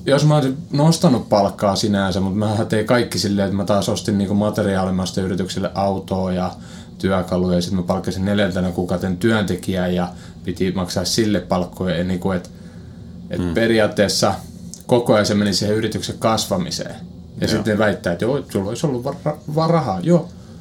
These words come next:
Speaker 1: Jos sut tili, <laughs> niinku, jos ne, et tilillä on niin vähän rahaa, että ne laskee, että ne olisi antanut kuusisataa, seitsemänsataa euroa siihen lisäksi. Et sitten mä olisin saanut just sen, niinku, sen työttömyysturvan.
Speaker 2: Mm.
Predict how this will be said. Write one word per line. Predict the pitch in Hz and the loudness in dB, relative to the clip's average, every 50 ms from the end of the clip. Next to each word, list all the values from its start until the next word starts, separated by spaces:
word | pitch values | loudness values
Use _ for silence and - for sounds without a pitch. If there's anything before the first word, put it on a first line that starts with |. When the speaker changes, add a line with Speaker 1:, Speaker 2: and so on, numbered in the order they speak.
| - - - - - - - - - - - - - | -18 -18 -18 -18 -18 -18 -18 -20 -18 -18 -8 -2 0
Speaker 1:
Jos | 127 127 - | 0 2 2
sut | - 139 - - | 0 -2 2 4
tili, | - 160 160 139 113 - - - | 6 6 6 6 4 2 0 -2
<laughs> | - 151 | -2 -2
niinku, | 131 120 120 117 - - 120 107 - - - - | 2 2 2 2 2 2 0 0 0 -4 -4 0
jos | 117 117 120 - | 2 2 2 4
ne, | 143 143 143 131 - - - - - 120 - - - | 2 2 2 2 0 -4 -8 -10 -8 -8 -8 -4 -2
et | 120 110 - | -4 -2 0
tilillä | - 147 143 139 127 113 110 | 2 2 2 2 2 0 0
on | 113 123 | 2 2
niin | 135 143 135 113 | 2 2 2 2
vähän | 92 90 90 92 90 | 0 0 -2 -2 -2
rahaa, | 92 95 90 - 78 73 - - - - - - - - - - - | -2 -2 -2 -2 -4 -4 -6 -6 -10 -12 -14 -16 -16 -16 -12 -6 -4
että | 95 - 113 | -2 -2 0
ne | 123 | 0
laskee, | 120 104 92 87 - - - 92 90 | 2 2 2 0 -2 -2 -2 0 0
että | 87 87 - 95 | 0 0 -2 -2
ne | 98 | -2
olisi | 98 95 92 107 | -2 -2 -2 -2
antanut | 104 95 101 98 85 - - - | -2 -2 -2 -2 -4 -6 -8 -4
kuusisataa, | - 123 113 107 - - 95 87 85 87 90 | 0 2 2 2 2 0 -2 -2 0 0 0
seitsemänsataa | 87 107 104 - - - 90 87 - - 90 90 | 0 -2 -4 -4 -2 -4 -4 -2 -2 -2 0 0
euroa | 90 92 92 87 | 0 -2 -2 -4
siihen | - 98 95 101 | -4 -4 -2 0
lisäksi. | 117 123 117 - - - - - - | 2 2 2 0 -2 -4 -8 -10 -12
Et | - - | -8 -4
sitten | - 117 - - - 90 - - - - - - - - - - - | -2 -2 -2 0 -2 -4 -4 -6 -10 -16 -18 -18 -18 -18 -14 -8 -4
mä | 90 92 | -2 0
olisin | 92 92 90 | 0 0 0
saanut | - - 92 92 95 92 92 | 2 2 2 2 2 0 0
just | 95 95 87 - 101 87 | 0 -2 -2 -2 -2 0
sen, | 90 87 87 | 2 2 2
niinku, | 87 87 - 92 | 2 2 0 -2
sen | 87 - 95 87 - - - - - - - - - - - - - - - - - - - | -4 -4 -2 -4 -4 -6 -12 -18 -18 -18 -18 -16 -18 -16 -16 -18 -16 -16 -16 -16 -16 -8 -4
työttömyysturvan. | - 107 101 - - 92 85 82 - 82 80 76 80 80 73 | -2 -2 -2 -2 -2 -2 -2 -2 -2 -2 -4 -4 -4 -8 -12
Speaker 2:
Mm. | - | -14